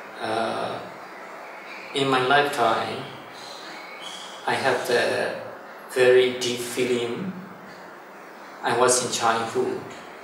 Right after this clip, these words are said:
even though I brought up in Burma, Myanmar, Buddhist country, but, uh, we don't have much as, uh, this children program. That's why when I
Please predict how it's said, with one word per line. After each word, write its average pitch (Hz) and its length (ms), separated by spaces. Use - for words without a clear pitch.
even 120 260
though 113 220
I 107 140
brought 117 260
up 107 260
in 107 160
Burma, 113 640
Myanmar, 107 560
Buddhist 113 320
country, 113 640
but, 123 220
uh, 110 380
we 135 100
don't 143 240
have 147 220
much - 420
as, - 220
uh, - 260
this - 260
children 110 360
program. 107 520
That's - 160
why 120 500
when 123 240
I 110 400